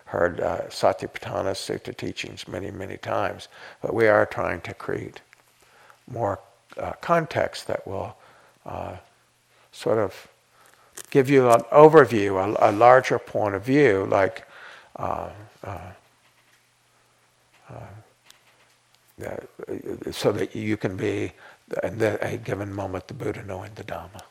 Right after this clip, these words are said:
The first of these four foundations, these four establishments, is establishing a mindfulness, a s-, a, a sati in relation to the body. So, uh,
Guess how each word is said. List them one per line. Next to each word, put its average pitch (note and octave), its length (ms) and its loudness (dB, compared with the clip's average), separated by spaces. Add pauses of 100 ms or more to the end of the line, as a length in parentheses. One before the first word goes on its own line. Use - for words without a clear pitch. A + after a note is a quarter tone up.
(1300)
The A2+ 100 0
first D#3+ 340 12
of C#3+ 80 0
these B2 200 4
four A2+ 260 6
foundations, G#2 800 0
these G#2 240 -10
four G#2+ 340 4
establishments, G#2+ 840 2 (400)
is A2+ 420 6
establishing C3 800 2 (320)
a A2 100 -6
mindfulness, B2+ 1000 -2
a - 40 -6
s-, - 340 -12
a, G#2 120 -12 (240)
a G2 40 -10
sati A#2 720 4
in A2+ 200 -4
relation A2 720 2 (520)
to G2+ 360 0 (560)
the A2 100 -4
body. C3 500 4 (760)
So, F#2 500 0
uh, F#2 260 -2